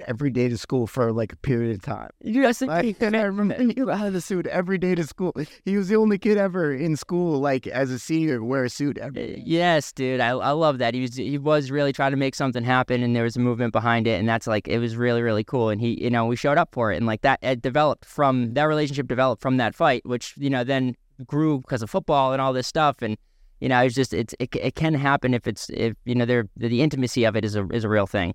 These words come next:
Speaker 1: I, I wish fighting was more accepted.
Speaker 2: Yeah, and I, well, I think, I think we're getting there, right? I think it's, it is getting, maybe not. It's still, it's still, it's still in the fringe for sure. But it, it
Speaker 1: Not publicly, no.
Speaker 2: Yeah.
Speaker 1: Like, like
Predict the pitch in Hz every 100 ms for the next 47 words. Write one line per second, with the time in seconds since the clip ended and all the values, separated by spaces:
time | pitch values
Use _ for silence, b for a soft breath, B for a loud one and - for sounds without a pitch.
0 | - - 120 - 123 131 185 - - -
1 | 120 131 127 117 104 117 113 107 104 104
2 | - _ _ _ _ _ _ _ _ -
3 | 90 - _ _ _ _ _ - 196 214
4 | 170 143 160 196 190 220 - 190 220 202
5 | 208 220 160 120 110 131 147 131 165 147
6 | 131 101 147 165 135 156 147 139 - -
7 | 135 135 131 131 127 120 - 131 92 110
8 | 160 135 - 143 208 190 170 - 143 123
9 | 113 131 117 - 127 143 143 _ 151 139
10 | - 135 151 - 110 117 - 110 98 98
11 | 107 104 - - 117 110 104 98 _ _
12 | - _ _ _ - 101 69